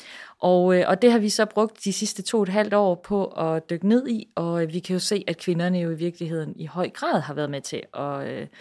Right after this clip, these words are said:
at tegne, øh, de fysiske rammer, vi bevæger os i i dag. Vores hverdagsarkitektur.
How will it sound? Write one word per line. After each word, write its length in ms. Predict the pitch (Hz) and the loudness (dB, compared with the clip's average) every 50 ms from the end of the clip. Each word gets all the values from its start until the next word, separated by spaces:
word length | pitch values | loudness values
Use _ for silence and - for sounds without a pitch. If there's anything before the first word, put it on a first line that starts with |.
| - - - - - - | -20 -20 -20 -8 -6 -4
at 60 | 180 - | -2 -2
tegne, 800 | - - 165 170 160 160 165 175 185 202 214 214 214 202 190 196 - | -2 -2 0 0 2 2 4 4 6 6 6 4 4 2 -2 -6 -8
øh, 240 | 165 165 160 156 156 - - | -6 -4 -4 -6 -6 -6 -6
de 80 | 190 180 | -6 -4
fysiske 460 | - - - - - 175 - - 175 | -4 -6 -6 -6 -6 -6 -6 -6 -6
rammer, 260 | 151 147 147 160 175 | -6 -4 -4 -4 -4
vi 100 | 170 175 | -4 -4
bevæger 340 | 165 160 160 175 175 165 156 | -6 -4 -4 -4 -4 -4 -4
os 140 | 151 - - | -6 -6 -8
i 60 | 175 | -6
i 20 | |
dag. 220 | 156 165 160 156 - - - | -4 -4 -6 -6 -8 -12 -10
Vores 260 | 165 175 170 156 - | -6 -4 -2 -2 -2
hverdagsarkitektur. 1080 | - - 165 165 180 202 190 180 - 160 147 147 147 - - 156 - - 185 170 151 | -2 0 0 0 2 2 0 0 -2 -4 -4 -6 -6 -10 -10 -12 -10 -8 -8 -8 -8